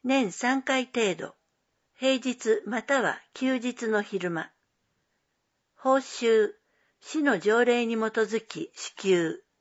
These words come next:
応募方法、応募の動機、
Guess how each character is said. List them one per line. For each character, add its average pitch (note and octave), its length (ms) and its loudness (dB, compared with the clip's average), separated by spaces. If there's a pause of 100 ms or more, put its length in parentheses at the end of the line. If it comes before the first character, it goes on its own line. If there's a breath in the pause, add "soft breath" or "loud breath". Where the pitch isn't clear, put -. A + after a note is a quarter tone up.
(1080)
応 C#4 220 4
募 C#4 160 0
方 B3+ 280 -2
法、 D3 460 -4 (720)
応 C#4 300 6
募 C4+ 160 2
の B3+ 200 2
動 A3 260 2
機、 - 380 -4